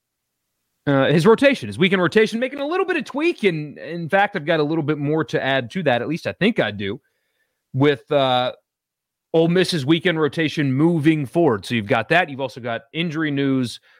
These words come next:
from Kevin Graham. So I'll give you my thoughts on both of those things right here on the podcast. Ole Miss also supposed to be playing basketball in the S E C tournament.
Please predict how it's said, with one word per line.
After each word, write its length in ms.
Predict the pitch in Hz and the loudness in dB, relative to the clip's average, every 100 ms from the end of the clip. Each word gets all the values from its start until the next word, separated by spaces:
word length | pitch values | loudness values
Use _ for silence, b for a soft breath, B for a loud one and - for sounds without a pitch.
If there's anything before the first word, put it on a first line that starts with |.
| b | b
from 520 | _ 139 131 131 131 - | _ 2 2 0 -2 -6
Kevin 400 | 139 127 123 117 | -4 -2 -4 -4
Graham. 380 | 135 151 117 98 | 0 0 0 -6
So 120 | 131 | -6
I'll 80 | 131 | -4
give 160 | 123 | -2
you 60 | 131 | -2
my 100 | 131 | -2
thoughts 320 | - 190 185 | 2 0 2
on 120 | 139 127 | -4 4
both 300 | 294 339 254 | 4 4 0
of 80 | |
those 240 | 196 165 - | -6 -8 -6
things 260 | 175 156 | -8 -4
right 100 | 160 | -2
here 120 | 147 151 | 0 -2
on 60 | |
the 60 | 131 | 0
podcast. 540 | 180 190 190 180 170 - _ | 0 0 0 -2 -2 -10 _
Ole 160 | 151 151 | -4 0
Miss 320 | 147 139 - _ | 0 -2 -6 _
also 560 | - 202 - 196 175 | 0 0 2 0 0
supposed 400 | 190 - 143 156 - | 0 -6 -4 -4 -4
to 40 | |
be 100 | 139 | -10
playing 360 | 123 139 135 117 | -4 0 0 0
basketball 840 | 175 175 - 143 139 135 - _ _ _ _ _ _ _ _ _ _ | -2 -2 -8 -2 2 2 0 _ _ _ _ _ _ _ _ _ _
in 80 | - | 0
the 160 | 247 247 | 4 4
S 160 | 220 | 0
E 60 | 233 | -6
C 180 | 208 202 | -8 -8
tournament. 420 | 180 165 165 | -4 -4 -4